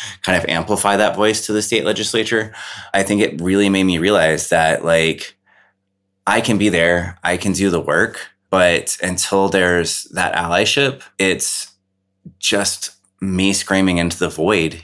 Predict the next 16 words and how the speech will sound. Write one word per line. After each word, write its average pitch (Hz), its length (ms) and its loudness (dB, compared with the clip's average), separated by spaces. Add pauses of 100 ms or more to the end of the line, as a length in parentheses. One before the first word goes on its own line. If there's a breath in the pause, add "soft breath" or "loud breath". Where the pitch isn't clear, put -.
And 85 540 0
that's 87 380 -2
not 98 280 0
something 87 640 -2
that 82 540 -2 (600 loud breath)
our 92 160 2
community 95 340 0
deserves 82 420 -2
to 80 60 -6
see. 82 460 -4 (240)
And 85 680 0 (420)
the 98 120 -2
progressive 98 580 0
community 87 720 0 (100)
doesn't 104 440 2
deserve 87 640 0